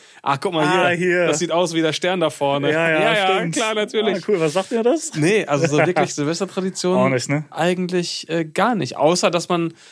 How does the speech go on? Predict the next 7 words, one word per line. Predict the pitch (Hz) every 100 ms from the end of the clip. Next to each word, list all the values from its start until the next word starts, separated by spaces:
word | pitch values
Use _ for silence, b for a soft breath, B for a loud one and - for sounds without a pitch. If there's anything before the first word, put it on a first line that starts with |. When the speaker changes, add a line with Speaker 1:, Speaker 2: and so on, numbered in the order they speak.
| B B _
Speaker 1:
in | 151 143
der | 139
Regel, | 135 170 185
also | 156 131 123
wir | 143 170
zumindest | 175 175 175 170
immer, | - 170 175 160